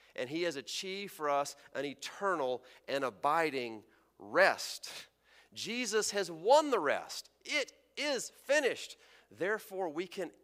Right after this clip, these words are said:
enter the rest that he has won. I think it's so hard for us to practice Sabbath rest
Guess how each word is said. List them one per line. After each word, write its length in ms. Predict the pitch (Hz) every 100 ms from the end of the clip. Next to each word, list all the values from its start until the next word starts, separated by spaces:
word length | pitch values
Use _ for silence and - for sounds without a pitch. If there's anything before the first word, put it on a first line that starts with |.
| _
enter 460 | 214 233 - 165 139
the 100 | 139
rest 560 | 131 113 - - - - - - -
that 140 | 123
he 480 | 104 175 160 143 131 _ _
has 600 | 131 123 117 110 104 - -
won. 440 | 104 113 95 85 - _ _ _ - -
I 120 | 180
think 160 | 196
it's 100 | 143
so 260 | - 185 170
hard 460 | 139 - 175 180 -
for 180 | 139
us 220 | 135 123 -
to 100 | -
practice 540 | - 180 165 - 143
Sabbath 400 | - 156 139 131
rest 320 | 127 160 143